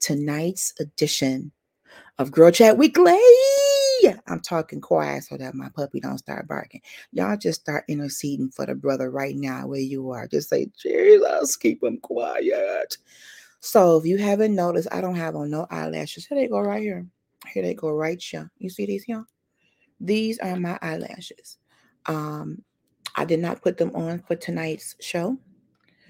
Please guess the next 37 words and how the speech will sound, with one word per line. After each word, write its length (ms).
because 520
of 100
the 80
topic. 640
Uh, 300
I 20
wasn't 260
sure 140
how 200
I 40
was 140
gonna 280
feel 220
in 100
my 140
spirit, 560
and 120
I 100
didn't 340
want 280
that, 240
um, 420
my 220
eyelashes 640
to, 480
um, 460
feel 140
pressure, 520
uh, 240
in 100
covering 560
me 320
tonight. 520
So 400
bear 220
with 280
me. 180